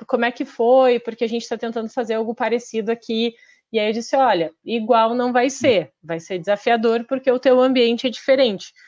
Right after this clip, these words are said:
O meu ponto é: tentem colocar pessoas internas e pessoas externas, porque me ajudou lá atrás.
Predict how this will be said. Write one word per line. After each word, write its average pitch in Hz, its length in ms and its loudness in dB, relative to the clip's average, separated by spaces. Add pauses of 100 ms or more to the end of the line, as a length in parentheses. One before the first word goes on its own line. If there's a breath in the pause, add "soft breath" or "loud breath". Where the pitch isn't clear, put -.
(260 soft breath)
O 208 80 -10
meu 220 240 0
ponto 254 420 2
é: 202 280 2 (100)
tentem 311 500 -2
colocar 254 460 0
pessoas 196 500 -8
internas 220 680 -2
e 254 60 -8
pessoas 247 460 -4
externas, 220 640 -2
porque - 340 -12
me 220 100 -6
ajudou 226 380 -2
lá 233 80 2
atrás. 226 480 -2